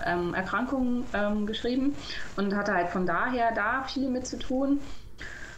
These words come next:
Und dann habe ich mein erstes Kind gekriegt und danach ging's mir furchtbar schlecht, ähm, und mir konnte irgendwie keiner so richtig helfen. Und es war auch so eine Nummer mit,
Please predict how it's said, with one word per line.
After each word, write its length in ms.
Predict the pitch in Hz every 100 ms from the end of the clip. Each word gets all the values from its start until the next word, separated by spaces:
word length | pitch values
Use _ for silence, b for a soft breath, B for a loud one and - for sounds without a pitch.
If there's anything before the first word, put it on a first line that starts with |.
| B - -
Und 480 | 240 226 220 208 190
dann 600 | 208 214 220 220 226 214
habe 220 | 214 214
ich 400 | 220 214 - -
mein 440 | 214 190 185 185
erstes 540 | - 170 202 - - -
Kind 260 | 285 415
gekriegt 640 | 359 - - 359 - -
und 680 | - 226 214 214 208 208 202 202 208
danach 460 | 175 180 202 247
ging's 280 | 240 233 233
mir 180 | 233 202
furchtbar 400 | 226 254 254 185
schlecht, 560 | - 208 370 - - -
ähm, 420 | 202 214 208 208
und 260 | - 196 202
mir 140 | 190
konnte 280 | 190 233 226
irgendwie 180 | 208 214
keiner 280 | - 208 226
so 80 | 202
richtig 280 | 196 - -
helfen. 380 | 220 349 311 285
Und 160 | 240
es 100 | -
war 180 | 214 -
auch 100 | -
so 100 | -
eine 160 | 254 247
Nummer 400 | 240 262 269 240
mit, 160 | 247